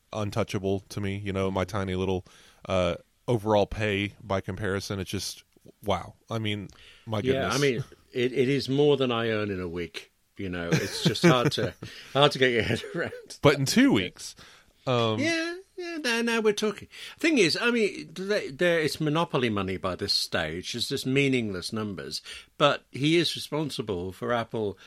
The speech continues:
Speaker 2: getting to a trillion, so you don't expect him to not be paid for it. He's,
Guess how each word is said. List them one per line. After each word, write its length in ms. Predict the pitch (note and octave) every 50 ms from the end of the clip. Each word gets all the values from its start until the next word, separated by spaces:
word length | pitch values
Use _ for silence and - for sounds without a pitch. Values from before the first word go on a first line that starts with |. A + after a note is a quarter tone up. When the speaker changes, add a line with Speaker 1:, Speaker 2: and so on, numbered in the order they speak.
| - _ _ _ -
Speaker 2:
getting 300 | - A#2+ A2+ A2+ G#2 G#2
to 120 | - A2 G#2
a 60 | G2+
trillion, 680 | - - - C3 D3 C#3 G#2 D#2+ D2+ C#2+ F2+ G#2 A2+
so 360 | A2 - - C3 A#2+ A#2+ A#2+ - - - - - _
you 100 | - D#3
don't 180 | G3+ G3+ E3+
expect 440 | C#3+ - - - - F3 G3 - -
him 140 | A2+ F#2+ F2+
to 300 | F2 - G2 F#2+ F#2+ F#2 G2+ _
not 340 | - F2 F#2+ G#2+ B2+ - -
be 120 | - G2 F2+
paid 400 | - - D#2 D2+ C#2+ C#2+ D2 -
for 260 | - - C#2 C#2+ -
it. 120 | - D3+
He's, 240 | D3 C#3 B2 - -